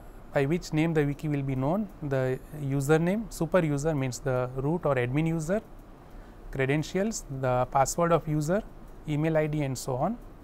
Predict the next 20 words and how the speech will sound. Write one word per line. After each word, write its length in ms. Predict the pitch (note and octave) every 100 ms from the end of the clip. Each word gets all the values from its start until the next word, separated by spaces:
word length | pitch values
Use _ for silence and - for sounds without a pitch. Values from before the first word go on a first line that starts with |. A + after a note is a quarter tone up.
| - - - - - - - - - - - - - - - - - - - -
Here 320 | - G#3 A3+
this 260 | G3+ E3+ -
is 140 | G#3
important, 680 | E3 C3+ - A#2+ G3 A3 E3
this 220 | D#3+ D#3+
is 280 | A3+ G#3+ -
what 260 | D#3 E3 F3
we 140 | F3
mean 260 | E3+ D#3+ F#3
by 140 | F#3+
access 480 | F#3+ D3 - G3+ -
control 400 | - C#3+ C3+ D3+
list. 380 | C#3 B2 A2 - - - - - - -
So, 140 | - G#3
if 140 | G3
you 100 | G#3+
want 180 | G3 F#3+
to 80 | G3
create 380 | - F3+ A3 D#3
user, 420 | C#3+ C3+ B2 A2+